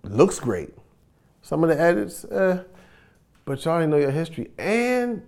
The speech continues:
you from the U K and you did not mention Clarence Buddy Bradley. How? One, he's from my hometown, so that's how I know him. But he's the one that took jazz dancing and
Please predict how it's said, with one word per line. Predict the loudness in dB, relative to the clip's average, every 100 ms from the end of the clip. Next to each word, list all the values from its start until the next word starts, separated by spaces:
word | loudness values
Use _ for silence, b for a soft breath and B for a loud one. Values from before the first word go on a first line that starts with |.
| -16
you | -6 -4
from | -2 -2 0
the | -2
U | -2 -4
K | -2 -2 -2 -4 -6
and | -8 -6
you | -6
did | -4 -4 -4
not | -6 -8
mention | -6 -6 -8 -10 -12 -14 _ _ _ _
Clarence | -10 -4 -4 -4 -6
Buddy | -6 -4 -4
Bradley. | -4 -4 -6 -12 -20 _ b b b b
How? | -10 -6 -6 -10 -20 -20
One, | -4 0 2
he's | 2 -2
from | -2 -2
my | -2
hometown, | -4 -4 -4 -6 -6 -8 -10
so | -10
that's | -10
how | -10 -6
I | -6
know | -6 -12 -16
him. | -18 b b b b b b b b _ _ _
But | -8 -2
he's | 0 0
the | 0
one | -2 -4
that | -6
took | -8 -10 -8
jazz | -6 -6 -6
dancing | -4 -4 -4 -8 -10 -12 -10
and | -8 -8 -10